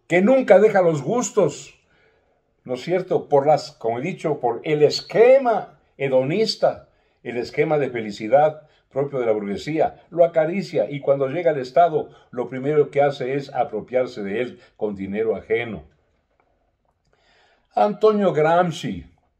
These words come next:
lo está reinterpretando este argentino, muerto ya, Ernesto Laclau, o Laclau, y su mujer, la belga, Chantal Mouffe,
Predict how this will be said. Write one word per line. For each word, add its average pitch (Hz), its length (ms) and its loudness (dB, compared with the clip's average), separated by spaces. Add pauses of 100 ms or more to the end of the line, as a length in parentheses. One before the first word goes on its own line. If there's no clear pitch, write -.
(920)
lo 110 140 -6
está 143 300 4
reinterpretando 123 1120 0
este 110 220 0
argentino, 127 920 0 (580)
muerto 147 460 -4
ya, 131 500 0 (680)
Ernesto 135 640 0
Laclau, 135 840 4
o 101 120 -14
Laclau, 127 560 0 (600)
y 139 100 -16
su 143 140 -10
mujer, 151 340 -4
la 151 160 4
belga, 165 640 2 (1800)
Chantal 120 600 -2
Mouffe, 110 500 -6